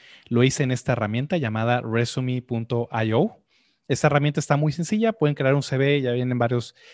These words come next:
eh, formatos preestablecidos. Pueden hacerlo ahí o pueden, eh, hacerlo en Word y ya después lo, lo hacen bonito como ustedes quieran. Yo les recomiendo,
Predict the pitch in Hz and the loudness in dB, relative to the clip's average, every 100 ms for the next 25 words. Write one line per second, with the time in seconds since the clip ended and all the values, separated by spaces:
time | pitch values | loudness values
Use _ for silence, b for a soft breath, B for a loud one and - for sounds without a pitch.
0 | B 120 113 117 113 117 - - 120 127 | B -8 -4 0 0 0 -6 -8 -2 0
1 | 131 - 190 214 - B B B - 170 | 0 2 2 2 -4 B B B 2 4
2 | 185 165 - 160 147 156 254 339 _ 170 | 6 4 2 4 6 6 6 2 _ 6
3 | 202 262 _ 147 139 151 143 131 - 117 | 6 4 _ 4 6 4 2 -2 -6 -6
4 | 110 107 104 - _ 117 120 131 131 131 | -4 -6 -8 -12 _ -12 0 2 4 6
5 | 120 117 117 113 113 - 113 110 110 107 | 8 6 4 0 0 0 -2 0 -2 -2
6 | 107 104 110 104 101 104 110 107 107 - | -2 -2 -6 -6 -6 -2 0 0 -4 -8
7 | 104 - 120 - 107 98 _ b b b | -10 -2 -4 -2 -8 -8 _ b b b
8 | b 131 147 147 143 135 139 143 - | b 2 4 4 0 -2 0 0 -2